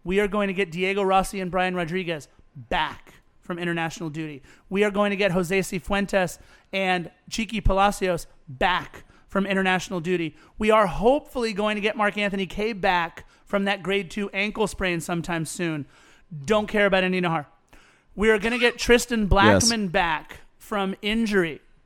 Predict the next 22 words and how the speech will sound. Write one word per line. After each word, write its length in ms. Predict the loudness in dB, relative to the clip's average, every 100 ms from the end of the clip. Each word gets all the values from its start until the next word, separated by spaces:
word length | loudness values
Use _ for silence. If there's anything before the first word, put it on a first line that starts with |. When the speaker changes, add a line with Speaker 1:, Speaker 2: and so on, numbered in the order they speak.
| _ _ _ _ _
Speaker 1:
And 320 | 0 2 2
this 340 | 4 6 4 -4
team, 580 | -4 -2 0 -2 -4 -6 -6
you're 260 | 2 2 0 -4
adding, 520 | 0 2 4 4 4
like, 220 | 2 0 -4
five 560 | 0 2 4 2 0
all-stars, 880 | 0 0 2 -2 -6 -8 -10 -16 -20 _ _ -8
to 120 | -4
the 80 | 0
mix 320 | 0 -2 -8
at 140 | -6
that 220 | -4 -4 -4
point 320 | -6 -6 -8 _ _ 2
for 140 | 4
your 140 | 4
most 280 | 4 0 -2
important 760 | -4 4 4 4 2 -2 -8 -10 -20 -8
run 400 | -2 0 0 -2
of 220 | -4 -4
the 80 | -6
season. 560 | -8 -6 -4 -4 -8